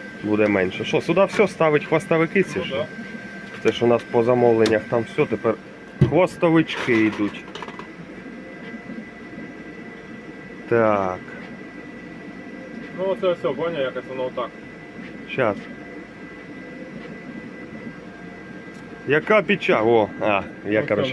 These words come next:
Speaker 2: це,
Speaker 1: клі-
Speaker 2: ну, отак скріпляється, і, від-, наверно, тут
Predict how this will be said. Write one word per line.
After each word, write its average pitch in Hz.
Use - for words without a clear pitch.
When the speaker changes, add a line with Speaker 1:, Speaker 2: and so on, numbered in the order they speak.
Speaker 2:
це, 113
Speaker 1:
клі- 107
Speaker 2:
ну, 156
отак 139
скріпляється, 156
і, 131
від-, 135
наверно, 135
тут 143